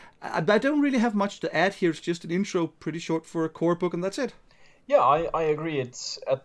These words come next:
Speaker 2: at some point I'm gonna actually check some of the, uh, the websites that they recommend and see if any of them are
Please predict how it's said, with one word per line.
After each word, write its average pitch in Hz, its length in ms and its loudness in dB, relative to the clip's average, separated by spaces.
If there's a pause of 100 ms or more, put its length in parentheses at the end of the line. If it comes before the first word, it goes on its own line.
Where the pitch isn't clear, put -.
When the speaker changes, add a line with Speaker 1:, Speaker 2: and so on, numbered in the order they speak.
(140)
Speaker 2:
at 147 140 -4
some 156 280 -2
point 135 300 0
I'm 123 180 0
gonna 117 440 0 (440)
actually 123 360 -4
check 120 380 -4
some 117 260 -4
of 107 200 -4
the, 104 380 -2 (580)
uh, 107 440 -6 (280)
the 120 100 -6
websites 123 720 2
that 120 180 -2
they 117 340 -4
recommend 120 500 -2
and 113 120 -6
see 113 240 -6
if 110 140 -6
any 113 140 -6
of 110 440 -4
them 104 180 -8
are 104 240 -4